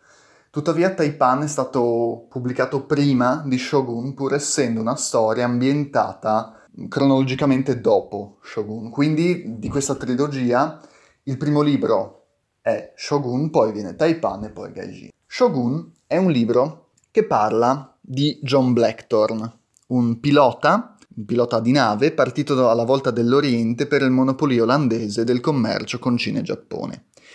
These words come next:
È appunto il comandante dell'Erasmus, si trova costretto da una tremenda tempesta al naufragio in un villaggio di pescatori nel Giappone feudale del quindicesimo secolo. In un momento sconosciuto,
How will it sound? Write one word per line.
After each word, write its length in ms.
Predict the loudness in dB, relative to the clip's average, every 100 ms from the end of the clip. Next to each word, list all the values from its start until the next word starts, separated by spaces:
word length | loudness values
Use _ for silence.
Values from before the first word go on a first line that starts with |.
| -14
È 80 | -2
appunto 340 | -2 0 0 0
il 60 |
comandante 540 | 2 2 4 4 2 2
dell'Erasmus, 840 | 2 4 4 2 2 0 -2 -4
si 140 | -4
trova 300 | 0 2 2
costretto 560 | 0 -2 0 -2 0 0
da 80 | 2
una 160 | 2
tremenda 400 | 0 0 2 2
tempesta 880 | 0 -2 -2 -4 -6 -6 -4 -4 -6 _ _ -20 -14 0
al 160 | 4
naufragio 520 | 4 4 2 2 2 2
in 60 |
un 100 | 2
villaggio 340 | 2 2 2 0
di 120 | -2
pescatori 880 | -2 -2 -4 -4 0 0 0 -2 -2
nel 160 | -2 0
Giappone 380 | 0 0 -2 -2
feudale 600 | -2 0 0 -2 -2 -2
del 160 | -2
quindicesimo 560 | 0 -2 -2 -6 -6 -8
secolo. 540 | -8 -10 -12 -14 -16 _ _ -20 -20 -20 -4
In 120 | 0
un 60 | 4
momento 320 | 4 2 0
sconosciuto, 920 | 0 0 0 0 0 2 0 -2 -10